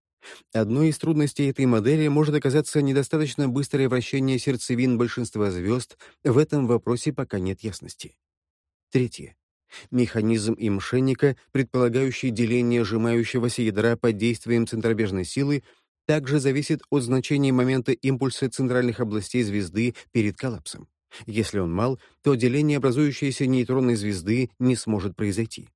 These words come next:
Здесь остаётся ещё один неисследованный вопрос. Из наблюдений двойных пульсаров в галактике мы точно знаем, что слияние компонентов двойных нейтронных звёзд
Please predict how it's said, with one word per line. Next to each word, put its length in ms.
Здесь 400
остаётся 480
ещё 380
один 300
неисследованный 640
вопрос. 440
Из 180
наблюдений 600
двойных 360
пульсаров 480
в 40
галактике 560
мы 140
точно 340
знаем, 380
что 180
слияние 580
компонентов 680
двойных 520
нейтронных 520
звёзд 460